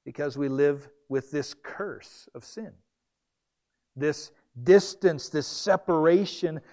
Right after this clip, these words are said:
from our Creator. Why do I spend time in the out of doors? For me,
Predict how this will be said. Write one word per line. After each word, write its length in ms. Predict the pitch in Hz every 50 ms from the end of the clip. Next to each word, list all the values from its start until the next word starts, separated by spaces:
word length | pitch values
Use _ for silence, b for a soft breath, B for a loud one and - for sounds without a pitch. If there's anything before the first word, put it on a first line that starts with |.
| b
from 260 | - - 175 170 165 160
our 180 | 160 156 151
Creator. 560 | - - 165 160 151 156 165 170 147 131 127
Why 280 | 127 139 156 170 196 226
do 120 | 220 214
I 200 | 214 208 214 220
spend 460 | 202 - - - - 170 185 202 220 190
time 420 | 185 202 196 196 208 214 220 202 B B B B -
in 200 | 170 180 185 185
the 140 | 185 175 175
out 200 | 175 175 170 165
of 100 | 151 143
doors? 420 | 147 131 107 90 87 - - - _ _ _ _ _ _ _ _ _ _ _ _
For 200 | - 170 175 170
me, 500 | 170 180 190 208 233 262 269 240 b